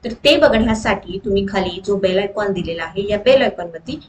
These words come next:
बटन प्रेस करा, म्हणजे जेव्हा मी ते स्वाध्यायाचे व्हिडिओ अपलोड करेन तेव्हा त्याचे तुम्हाला नोटिफिकेशन मिळेल. तर मग चला, आपल्या स्वाध्यायातला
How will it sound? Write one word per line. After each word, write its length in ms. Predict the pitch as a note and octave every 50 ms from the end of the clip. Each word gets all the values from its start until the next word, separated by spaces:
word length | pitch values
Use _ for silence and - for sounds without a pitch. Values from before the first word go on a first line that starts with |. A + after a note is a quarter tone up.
| _ _ _ _
बटन 240 | - C#4+ C#4+ A#3 D#4+
प्रेस 280 | D#4+ B3 G#3 G3 F#3+ -
करा, 160 | F3 E3 F3
म्हणजे 560 | G#3+ - - - - _ _ - B3 D#4 D#4+
जेव्हा 380 | B3 C#4 C4 A#3+ A#3 B3+ C#4+ C#4+
मी 60 | D4
ते 160 | C#4+ C#4 C4+
स्वाध्यायाचे 560 | C4+ - A3+ G3+ F#3+ - F#3+ G3+ G3 G3 A3
व्हिडिओ 280 | G#3+ G3 F3+ E3 E3+ F3
अपलोड 360 | - - - - D#3+ D#3 D#3
करेन 280 | - - D4 B3+ G3+ A3+ - - _ _ _ _ _
तेव्हा 180 | A#3 A3+ A3+ A#3
त्याचे 280 | A3 G#3 G3 G3 G3 F#3
तुम्हाला 300 | G3 F3+ E3 D#3+ F3 A#3
नोटिफिकेशन 680 | B3+ A#3+ F#3+ F#3+ - - - - D#3+ D#3+ - E4 E4+
मिळेल. 280 | A4 F#4 A#3 E3+ - - - _ _ _ _ _ _ _ _ _ _ _ _ _ _ _ _ _ _ _ _ - - _ _ _ _ _ - - - _ _ _ _ _ -
तर 60 | G3
मग 160 | F3+ F#3 F#3+
चला, 320 | F#3 - B3+ C4 B3 A#3+ B3+ - - _ _ _ _ _ _ - - - - _ -
आपल्या 280 | F#3+ F#3+ F3+ F#3 F#3+
स्वाध्यायातला 640 | F#3+ G3+ F3+ D#3+ D#3 E3+ F3 F#3 F#3 - G3 A3